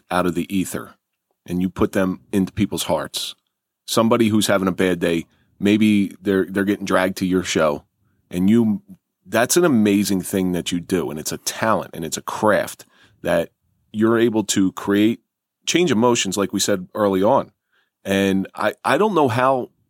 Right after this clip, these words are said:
comedians do it, but you do it in a cerebral way where you make 'em think, where you were just talking about the Air Force One, like, "Huh,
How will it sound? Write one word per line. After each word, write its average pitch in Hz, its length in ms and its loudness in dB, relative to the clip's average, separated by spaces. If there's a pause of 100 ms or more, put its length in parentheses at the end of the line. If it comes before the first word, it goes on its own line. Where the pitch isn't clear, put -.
(320)
comedians 120 500 2
do 113 220 4
it, 110 100 -2 (320)
but 98 180 0
you 107 140 0
do 127 300 2
it 143 80 0
in 113 100 4
a 98 60 2
cerebral 101 760 0
way 98 220 2
where 90 160 2
you 87 120 -2
make 104 220 0
'em 92 80 -6
think, 107 380 -4
where 90 240 0 (220)
you 113 100 2
were 127 60 4
just 110 180 0
talking 107 260 0
about 95 260 2
the 90 300 -2
Air 104 140 2
Force 101 260 0
One, 110 160 0
like, 87 160 -4 (340)
"Huh, - 280 -8